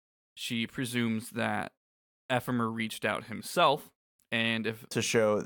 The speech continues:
Speaker 2: to cause the dream,
Speaker 1: Mm-hmm.
Speaker 2: yeah.
Speaker 1: Yep. And if they're this connected,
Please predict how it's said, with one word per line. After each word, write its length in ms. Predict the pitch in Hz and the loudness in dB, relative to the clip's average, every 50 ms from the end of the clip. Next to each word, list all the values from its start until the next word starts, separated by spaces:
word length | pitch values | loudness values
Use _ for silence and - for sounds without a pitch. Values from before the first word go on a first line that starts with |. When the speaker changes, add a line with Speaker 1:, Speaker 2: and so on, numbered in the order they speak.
| - - | -4 -2
Speaker 2:
to 340 | - 131 113 104 101 98 - | 2 4 4 4 4 0 0
cause 320 | - - 107 104 101 95 - | 2 2 4 4 4 0 0
the 100 | 85 87 | -2 -4
dream, 320 | - - 85 82 76 67 | -2 -2 -2 0 0 -2
Speaker 1:
Mm-hmm. 80 | 76 73 | -2 -2
Speaker 2:
yeah. 180 | 69 69 78 - - | -2 -4 -4 -4 -4
Speaker 1:
Yep. 220 | - 131 127 - _ _ _ _ _ - | -4 -4 -4 -6 _ _ _ _ _ -8
And 100 | - 127 | -6 -6
if 120 | 117 - - | -6 -4 0
they're 200 | 127 127 123 120 | 0 2 2 2
this 240 | 113 160 175 - - | 0 -2 -2 -2 -4
connected, 640 | - - 135 147 156 156 - - 113 107 113 127 | -6 -4 0 0 0 0 0 -2 -4 -4 -4 -8